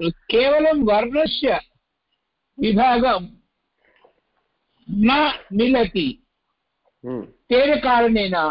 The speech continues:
Speaker 1: अव्याप्तिदोष, पर्याप्त पु-, जाति समस्तम् एकरूपेण न रहति, किञ्चित् किञ्चित्, आ, भिन्नम्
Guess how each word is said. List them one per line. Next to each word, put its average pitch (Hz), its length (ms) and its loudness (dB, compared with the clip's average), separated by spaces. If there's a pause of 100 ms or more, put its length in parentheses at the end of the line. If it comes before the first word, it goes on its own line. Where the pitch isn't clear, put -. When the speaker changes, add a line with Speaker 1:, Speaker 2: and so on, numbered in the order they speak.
(1700)
Speaker 1:
अव्याप्तिदोष, 226 1000 0 (1400)
पर्याप्त 240 680 0 (320)
पु-, 466 400 -2 (360)
जाति 226 520 -2 (520)
समस्तम् 226 720 0 (1700)
एकरूपेण 277 840 0
न 247 100 -2
रहति, 214 760 0 (220)
किञ्चित् 262 460 -2
किञ्चित्, 233 400 0 (1160)
आ, 190 600 2 (560)
भिन्नम् 294 540 0